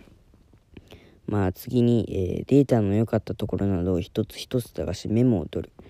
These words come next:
えー、今回は料理のこと、えー、新しい料理を作るという前提で話していきます。データの良かったところなどを一つ一つ探すですね。えー、その美味しかった料理は、えー、どんな風に美味しかったのか、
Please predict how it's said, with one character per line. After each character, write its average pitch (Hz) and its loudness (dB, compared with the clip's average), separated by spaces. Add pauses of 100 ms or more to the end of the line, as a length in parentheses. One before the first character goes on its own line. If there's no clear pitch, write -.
(400)
え 98 0
ー、 - 0
今 143 4
回 95 2
は 98 4
料 135 6
理 - -4 (220)
の 104 -4
こ - -6
と、 - -4
え 92 0
ー、 90 -4
新 131 2
し - -2
い 104 0
料 110 2
理 95 2
を 87 2
作 - -10
る 76 -4
と - -6
い 87 -2
う 87 -4
前 92 -2
提 104 0
で 123 2
話 98 -6
し - -20
て - -14
い - -12
き - -14
ま - -12
す。 - -20 (540)
デ 120 -2
ー 113 2
タ 127 6
の 104 4
良 101 2
か 113 0
っ 104 2
た 101 -2
と 95 -6
こ 98 -4
ろ 101 0
な 95 0
ど 104 2
を 101 2
一 98 -2
つ - -10
一 - -6
つ - -16
探 - -10
す - -12
で - -8
す - -20
ね。 - -14 (1400)
え 101 2
ー、 85 -4
そ - -2
の 127 4
美 104 4
味 139 8
し - -8
か 135 0
っ 113 -2
た 90 0
料 95 2
理 92 0
は、 101 0
え 90 0
ー、 - -8
ど 139 4
ん 151 6
な 127 4
風 92 -4
に 82 -2
美 80 -4
味 92 0
し - -10
か - -8
っ - -4
た - -14
の 78 -8
か、 - -14